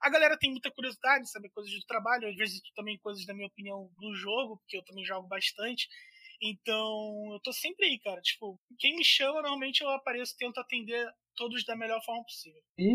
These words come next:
Speaker 2: faz seu jabá, onde que o pessoal pode te encontrar, suas redes sociais.
Speaker 1: Valeu, Miguel.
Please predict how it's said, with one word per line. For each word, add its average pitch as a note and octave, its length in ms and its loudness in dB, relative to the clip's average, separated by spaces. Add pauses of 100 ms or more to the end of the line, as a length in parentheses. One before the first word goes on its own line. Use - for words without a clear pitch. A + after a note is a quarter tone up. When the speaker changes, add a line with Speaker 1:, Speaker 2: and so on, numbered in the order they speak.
Speaker 2:
faz C4+ 200 12
seu D4 100 10
jabá, C4+ 400 12
onde F#3+ 180 10
que - 80 -14
o D3+ 40 -6
pessoal D3 260 6
pode C#3 260 8
te - 60 -4
encontrar, C3 800 6
suas B2 240 2
redes B2+ 200 6
sociais. B2 1000 6 (720)
Speaker 1:
Valeu, G#3 260 4
Miguel. F3 240 -6